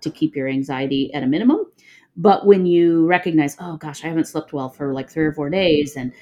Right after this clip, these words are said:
I'm really having a hard time with, you know, my stress right now. Gosh, you know, uh, these, these could be triggers for a panic attack. So I need to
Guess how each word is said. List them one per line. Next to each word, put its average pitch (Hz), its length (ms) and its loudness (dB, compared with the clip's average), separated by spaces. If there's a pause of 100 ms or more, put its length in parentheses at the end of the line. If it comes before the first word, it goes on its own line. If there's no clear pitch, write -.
(160)
I'm 156 120 0
really 160 180 2
having 151 220 -4
a - 20 -6
hard 147 240 -4
time 165 380 0
with, 139 400 -4
you 156 160 -6
know, 131 260 -6
my 147 140 -8
stress 214 340 -8
right 147 140 -2
now. 143 240 -4
Gosh, 165 400 -14 (320)
you 165 80 -2
know, 139 260 -4 (240)
uh, - 160 -16
these, 175 500 -4
these 160 280 -2
could 156 180 -6
be 147 260 0
triggers 147 380 -4
for 139 120 -14
a 127 40 -12
panic 131 320 -8
attack. 117 300 -14
So 135 180 -12
I 131 80 -8
need 131 220 -8
to 135 240 -20